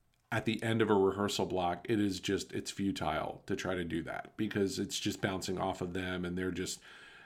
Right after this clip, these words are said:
they're, they're thinking air conditioning, and they're thinking, "I gotta go home and sleep or eat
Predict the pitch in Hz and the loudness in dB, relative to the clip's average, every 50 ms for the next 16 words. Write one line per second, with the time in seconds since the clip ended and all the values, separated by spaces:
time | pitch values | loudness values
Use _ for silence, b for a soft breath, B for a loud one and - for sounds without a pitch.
0 | B - - 120 127 123 131 120 127 127 127 - 131 120 - 110 110 107 110 120 | B 10 12 12 12 12 12 12 12 12 12 12 8 8 8 6 6 6 6 6
1 | 120 - 127 113 107 110 - - - 104 104 101 101 101 - 98 95 98 98 92 | 6 6 4 6 6 6 4 4 4 4 4 4 4 4 2 2 2 2 2 2
2 | - - 104 98 - 101 98 95 95 95 95 95 92 - 95 101 92 95 92 95 | 2 0 0 2 2 2 2 2 2 2 0 0 -2 -2 -2 -2 0 0 0 0
3 | 90 95 95 87 95 92 87 90 87 80 - - 90 92 92 92 87 - 92 92 | 0 -2 -2 -2 -2 -2 -2 -2 -2 -2 -4 -2 0 0 0 0 0 0 0 2
4 | 90 90 92 90 110 101 95 - - | 2 2 0 0 0 -2 -2 -4 -6